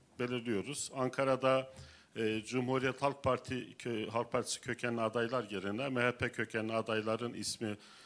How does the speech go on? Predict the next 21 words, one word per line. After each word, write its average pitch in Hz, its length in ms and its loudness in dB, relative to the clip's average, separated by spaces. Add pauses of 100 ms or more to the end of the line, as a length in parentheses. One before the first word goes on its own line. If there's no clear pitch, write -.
(140)
e, 95 140 2
gündeme 92 520 2
geldi. 90 400 0
Mesela 113 460 2
Gölbaşı'nda 113 840 2
bizim 123 360 0 (160)
adayımız 104 520 0
da 101 200 2 (320)
aday 107 240 2
yapılırsa 101 420 -4
seçimi 107 420 -2
alabilecek 98 600 0
durumdayken 98 600 -4
bir 143 120 -6
M 135 140 2
H 127 160 0
P 123 300 2
kökenli 104 420 -2
aday 95 320 0 (340)
tercih 92 340 2
edildi. 101 520 -4